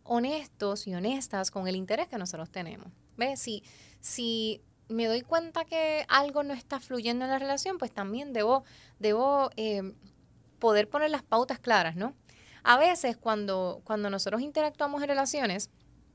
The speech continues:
y vamos de lleno a una relación y nos vamos, eh,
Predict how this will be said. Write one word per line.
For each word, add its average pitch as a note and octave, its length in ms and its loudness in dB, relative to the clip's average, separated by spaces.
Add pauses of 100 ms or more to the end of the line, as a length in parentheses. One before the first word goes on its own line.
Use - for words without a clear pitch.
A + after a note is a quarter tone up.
(500)
y G#3 140 -2
vamos F#3 400 0
de G3 220 0
lleno G#3 420 -2
a D4+ 80 -2
una D4 200 -4
relación C4+ 540 0
y A#3 100 -4
nos F3+ 220 -4
vamos, G#3 460 0
eh, F#3 180 -4